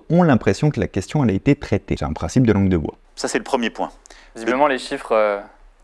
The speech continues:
Speaker 3: sont pas très encourageants dans ce cadre-là. Parce qu'on est post-Covid,
Speaker 2: Non.
Speaker 3: on est un an après le Covid et les chiffres sont encore pires que
Speaker 2: Moi,
Speaker 3: pendant le
Speaker 2: c'est pas
Speaker 3: covid.
Speaker 2: les mêmes.
Speaker 3: C'était
Speaker 2: Non,
Speaker 3: une période
Speaker 2: c'est qu'après.
Speaker 3: C'est Santé publique France, euh, dans mon cas, mais
Speaker 2: Non, Santé publique France, ils regardent le nombre de professionnels rapportés à la per-, à la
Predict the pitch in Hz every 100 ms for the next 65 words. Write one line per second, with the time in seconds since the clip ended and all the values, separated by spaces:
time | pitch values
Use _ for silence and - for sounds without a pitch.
0 | _ - - _ _ - 123 139 131 120
1 | 120 131 123 127 135 - 107 104 - -
2 | _ _ _ _ _ - _ _ - -
3 | - _ 117 - 143 135 123 147 151 110
4 | 135 135 151 131 127 139 147 143 143 123
5 | - 131 151 120 113 165 156 120 113 -
6 | - 151 156 - 104 139 143 131 123 123
7 | 151 147 131 180 156 117 120 104 131 -
8 | 127 101 - 147 151 151 143 - 113 -
9 | 110 110 113 113 107 104 - 131 139 -
10 | 139 143 143 143 180 - 113 123 143 131
11 | 113 147 127 - 123 123 139 139 120 123
12 | - 123 104 - 127 107 101